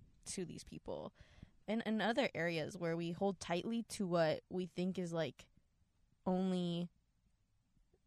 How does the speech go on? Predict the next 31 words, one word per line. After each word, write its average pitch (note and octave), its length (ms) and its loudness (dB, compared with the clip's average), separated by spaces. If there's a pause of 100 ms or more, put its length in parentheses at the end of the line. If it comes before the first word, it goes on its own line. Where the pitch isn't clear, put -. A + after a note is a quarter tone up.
(380)
so G3+ 240 2
little E3+ 640 6 (280)
that - 160 4
we E3 120 2
have. D#3+ 640 4 (920)
But F#3 120 10
when G3 140 8
you G3 80 6
let F#3 140 6
that G3+ 200 8
go E3+ 240 8
and F3+ 120 4
live F3 140 6
out F3 120 8
of E3 100 4
generosity, E3+ 960 4 (340)
like, F#3+ 260 6 (340)
the G3+ 180 4
possibility F#3 920 0
to F#3 140 0
love E3 300 0
is E3+ 180 -4
endless, D#3+ 420 -2
and E3 200 0
the D#3 120 -2
outcome E3 600 -2
in E3 160 -2
your D#3+ 120 -2
mind D3+ 340 -4
is, E3 120 -4
like, D3 260 -2